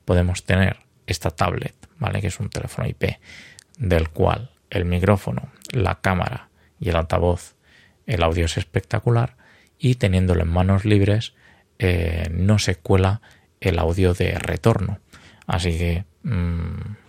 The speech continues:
por este teléfono no está mal. Eh, yo en el trabajo tengo un J cien y este, el K ciento setenta y cinco,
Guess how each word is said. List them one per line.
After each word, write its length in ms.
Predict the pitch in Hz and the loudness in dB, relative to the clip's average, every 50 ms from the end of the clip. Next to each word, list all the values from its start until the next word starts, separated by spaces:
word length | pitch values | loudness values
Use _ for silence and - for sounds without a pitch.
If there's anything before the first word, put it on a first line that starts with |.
| _ _ _ | _ _ _
por 160 | - 104 90 | -2 0 0
este 280 | 87 82 - - 107 90 | 0 -2 -2 -4 -4 -2
teléfono 500 | - - 90 92 - - 98 98 113 127 _ _ _ _ _ _ _ | 0 0 0 0 0 0 0 0 0 -2 _ _ _ _ _ _ _
no 180 | - 127 101 98 | 0 2 2 0
está 180 | - - 104 | 0 -2 -6
mal. 240 | - - 113 117 - _ _ _ _ _ - - - - - - - - _ _ _ _ _ | -6 -6 -8 -12 -14 _ _ _ _ _ -20 -20 -18 -20 -20 -20 -20 -20 _ _ _ _ _
Eh, 840 | - 120 104 101 98 95 92 92 90 90 87 87 87 87 87 87 87 | 2 4 6 6 6 6 4 4 4 4 2 2 2 0 0 0 2
yo 120 | 95 101 | 2 4
en 80 | 107 113 | 4 6
el 120 | 117 107 | 4 4
trabajo 540 | - 113 107 107 113 110 - - - 110 110 _ _ - _ - - _ _ _ _ _ _ _ _ _ | 4 2 2 2 2 0 -4 -8 -10 -10 -10 _ _ -20 _ -20 -20 _ _ _ _ _ _ _ _ _
tengo 360 | - 101 101 98 90 85 82 | 2 2 2 2 2 2 0
un 300 | 82 82 85 85 85 82 | 0 0 0 -2 -2 -4
J 380 | - - - 110 - - 101 | -6 0 0 0 0 0 -2
cien 380 | - - - 123 131 147 185 - _ _ _ _ _ - _ _ _ _ | -2 0 0 2 2 2 -2 -6 _ _ _ _ _ -20 _ _ _ _
y 140 | - 127 | 2 4
este, 400 | 131 123 - - 143 139 139 151 _ _ _ _ _ _ _ _ | 4 2 2 0 0 0 0 -2 _ _ _ _ _ _ _ _
el 260 | - 101 90 90 85 - - | -2 0 0 0 -2 -4 -2
K 160 | - - 101 98 | -2 -2 -2 -2
ciento 260 | - - 107 104 110 | -2 -2 -2 0 0
setenta 340 | 107 110 - 120 110 107 110 | -2 -2 -2 -2 0 0 -2
y 40 | 104 | -2
cinco, 580 | - - 113 110 110 107 - 113 110 117 - | -2 -2 0 0 -2 -2 0 0 0 0 -2